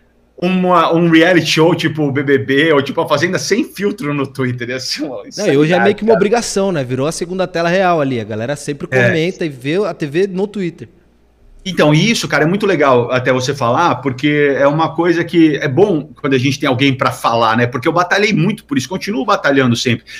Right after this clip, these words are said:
Speaker 1: O trabalho que ficou mais conhecido foi esse multiplataforma da Fazenda, ah, que quando eles me, me chamaram pra apresentar a Fazenda, eles pediram exatamente isso. A gente quer que ela bombe na internet e que seja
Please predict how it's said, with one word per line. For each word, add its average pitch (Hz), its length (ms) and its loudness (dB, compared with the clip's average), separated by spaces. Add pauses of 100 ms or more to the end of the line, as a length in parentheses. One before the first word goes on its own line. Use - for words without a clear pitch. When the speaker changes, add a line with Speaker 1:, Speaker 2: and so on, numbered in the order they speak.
(120)
Speaker 1:
O - 40 -20
trabalho 175 460 2
que - 80 -12
ficou - 160 -2
mais 147 280 2
conhecido 180 360 0
foi 185 200 -2
esse 185 220 0
multiplataforma 175 680 -2
da 180 80 0
Fazenda, 160 500 0 (320)
ah, 127 300 2
que 123 80 -14
quando 147 140 0
eles 131 200 0
me, 127 460 2
me 113 760 0 (460)
chamaram 127 400 0
pra 123 140 0
apresentar 117 400 -2
a - 60 -8
Fazenda, 143 360 0
eles 127 120 -4
pediram 165 360 -2
exatamente 170 580 -2
isso. 135 160 -4
A - 20 -2
gente 131 160 -2
quer 139 160 -2
que 165 140 -2
ela 160 220 0
bombe 156 340 0
na 135 100 0
internet 147 440 -2
e - 60 -14
que 156 40 -16
seja 165 320 -2